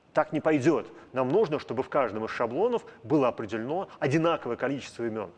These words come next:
Вот. Поэтому, поэтому надо вот, вот так будет написать.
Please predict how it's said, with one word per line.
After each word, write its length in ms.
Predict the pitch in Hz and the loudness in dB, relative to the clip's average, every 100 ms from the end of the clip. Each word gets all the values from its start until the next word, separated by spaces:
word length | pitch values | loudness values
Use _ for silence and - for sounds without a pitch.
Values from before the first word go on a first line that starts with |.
| - - - | -20 -20 -20
Вот. 200 | 101 104 - - - | -12 -12 -12 -20 0
Поэтому, 480 | 127 147 208 190 175 - - | 4 4 2 -2 -4 -8 -4
поэтому 400 | 120 147 139 117 | 0 0 -2 -6
надо 260 | 110 143 104 | -4 -4 -4
вот, 300 | 107 127 - - _ _ _ - _ - | -4 -6 -12 -20 _ _ _ -20 _ -10
вот 160 | 120 | -10
так 240 | - 95 - | -2 -2 -2
будет 220 | 101 95 - 110 | -14 -16 -20 -20
написать. 500 | 110 - - - | -20 -20 -20 -20